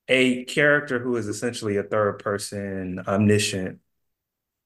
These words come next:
force of good. So the, I think those, the way that both of them moved around helps to show that,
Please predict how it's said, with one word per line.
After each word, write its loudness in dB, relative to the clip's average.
force 2
of -4
good. 4
So 4
the, 0
I 4
think 2
those, 4
the -6
way 6
that 0
both 4
of -4
them -2
moved -2
around -2
helps 2
to -6
show 2
that, 2